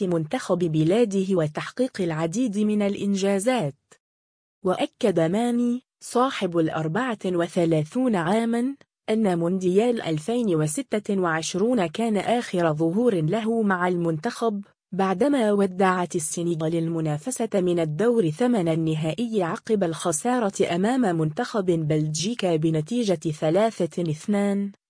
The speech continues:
في الأشواط الإضافية. بالمقابل، سيواصل ماني مسيرته على مستوى الأندية،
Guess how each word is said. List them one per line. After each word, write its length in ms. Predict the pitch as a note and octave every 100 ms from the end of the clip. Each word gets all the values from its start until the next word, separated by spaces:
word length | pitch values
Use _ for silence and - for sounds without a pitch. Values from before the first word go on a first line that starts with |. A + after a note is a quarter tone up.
| _
في 140 | A3
الأشواط 680 | G#3+ - - - A3+ B3+ A#3+
الإضافية. 960 | G#3+ - G3+ G3+ G#3 C#4+ F#3+ D3 C#3+ - _ _ _ _ _ -
بالمقابل، 1000 | E3+ G#3 G3 F#3 - A#3 B3+ A3+ A#3+ B3 - _
سيواصل 920 | - A#3+ G#3 G3 G3 C4+ C#4 - A3+ G3+
ماني 480 | F#3+ B3 B3 A3+ G#3
مسيرته 840 | F3 E3 F#3 G3 C#4+ A#3+ G3 F#3
على 300 | E3 F3+ F3
مستوى 440 | F3+ B3 - E3+ D#3+
الأندية، 600 | F#3+ A3 G3+ A#3 B3+